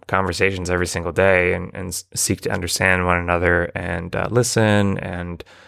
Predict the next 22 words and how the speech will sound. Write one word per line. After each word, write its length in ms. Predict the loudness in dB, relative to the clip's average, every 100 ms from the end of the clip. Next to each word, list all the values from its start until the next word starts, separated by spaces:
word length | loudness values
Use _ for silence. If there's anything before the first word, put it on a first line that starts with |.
| _ -10
you 100 | -6
know, 300 | -6 -6 -6
share 320 | 0 2 2
things, 680 | 2 4 4 2 0 -4 -6
uh, 440 | -8 -6 -6 -6 -2
then 240 | 0 0
y-, 80 | 0
you 320 | -4 -2 -2
have 340 | 0 2 2 2
a, 320 | 2 0 0
a, 380 | 0 0 -2 -2
a 20 |
give 240 | 2 2
and 100 | 2
take, 380 | 0 2 2 2
working, 640 | 0 2 0 -2 -4 -6 -2
loving, 580 | 0 2 0 0 -4 -6
and 120 | -6 -2
seeking 340 | -2 0 0
to 60 | 0
understanding 560 | 0 0 0 -2 -4
relationship. 720 | -2 0 0 0 -4 -4 -4